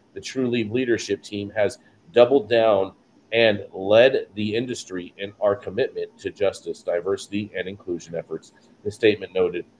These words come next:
Uh, externally, Trulieve has facilitated nearly three hundred expungements for cannabis-related offenses,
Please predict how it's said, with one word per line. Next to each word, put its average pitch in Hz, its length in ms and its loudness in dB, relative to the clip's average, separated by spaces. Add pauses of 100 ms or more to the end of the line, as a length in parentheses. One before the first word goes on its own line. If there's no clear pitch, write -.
(340)
Uh, 113 240 4
externally, 113 640 2
Trulieve 113 540 0
has 107 340 2 (280)
facilitated 104 680 2
nearly 101 240 -2
three 135 260 -8
hundred 120 260 -2
expungements 107 600 -2
for 95 100 -12
cannabis-related 92 760 -2
offenses, 120 580 -2